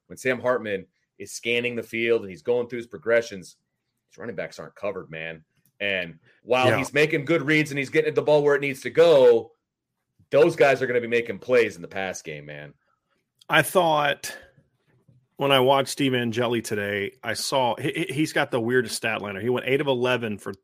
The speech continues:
Speaker 2: hundred thirty yards and two touchdowns. I didn't think he played great reading the defense. He looked like a kid who'd never thrown a pass in a college game before.
Speaker 1: Yep.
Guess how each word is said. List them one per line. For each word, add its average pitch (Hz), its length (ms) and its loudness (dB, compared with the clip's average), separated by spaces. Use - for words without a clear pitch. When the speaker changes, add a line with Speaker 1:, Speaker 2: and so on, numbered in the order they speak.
Speaker 2:
hundred 131 300 -4
thirty 120 220 -2
yards 117 280 -2
and 104 100 -14
two 113 160 -12
touchdowns. 90 540 -12
I 113 80 -6
didn't 127 200 -2
think 117 160 -6
he 113 100 -10
played 98 380 -10
great 101 380 -10
reading 120 420 -4
the 107 80 -4
defense. 95 460 -12
He 127 80 -6
looked 131 220 -2
like 139 160 -2
a 120 60 -8
kid 127 180 2
who'd 117 120 0
never 120 200 -2
thrown 117 220 -4
a 107 40 -4
pass 101 340 -6
in 98 80 -12
a - 20 -18
college 95 280 -14
game 95 200 -14
before. - 340 -16
Speaker 1:
Yep. 98 140 -10